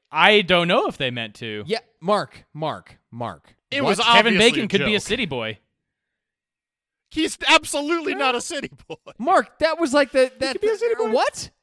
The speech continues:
Speaker 2: Like,
Speaker 1: He
Speaker 2: he's
Speaker 1: could be a city
Speaker 2: swinging
Speaker 1: boy.
Speaker 2: at it. He's holding the hammer wrong, missing. He swings it ten times at the fucking staple that he's placing. Hits it three times, and Earl's like, "Dude, you kidding me? Like, it's all a joke.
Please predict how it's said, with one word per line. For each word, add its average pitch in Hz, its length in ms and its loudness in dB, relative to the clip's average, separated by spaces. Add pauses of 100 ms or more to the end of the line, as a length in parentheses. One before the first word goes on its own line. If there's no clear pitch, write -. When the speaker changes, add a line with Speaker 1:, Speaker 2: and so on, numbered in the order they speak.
Speaker 2:
Like, 262 220 -4
Speaker 1:
He - 140 -8
Speaker 2:
he's 403 160 0
Speaker 1:
could - 0 -
be 453 40 0
a - 40 2
city 453 80 2
Speaker 2:
swinging 480 260 0
Speaker 1:
boy. 277 60 0
Speaker 2:
at 262 160 -2
it. 254 80 -6
He's 226 200 -8
holding 285 380 -4
the 254 100 -6
hammer 226 360 -6
wrong, 151 480 -6
missing. 175 540 -6 (440)
He 190 200 -12
swings 220 380 -10
it 202 140 -6
ten 208 320 -8
times 190 460 -6
at 147 180 -12
the 143 80 -18
fucking 165 440 -10
staple 160 580 -8
that 120 100 -10
he's 113 140 -14
placing. 123 500 -12 (1500)
Hits 190 260 -4
it 202 180 -4
three 190 280 -12
times, 160 640 -4
and 170 260 -6
Earl's 170 360 0
like, 123 240 -8
"Dude, 135 200 -6
you 127 160 -10
kidding 131 440 -10
me? 170 300 -8
Like, 131 200 -12
it's 151 120 -14
all 170 180 -6
a 131 40 -10
joke. 156 440 -10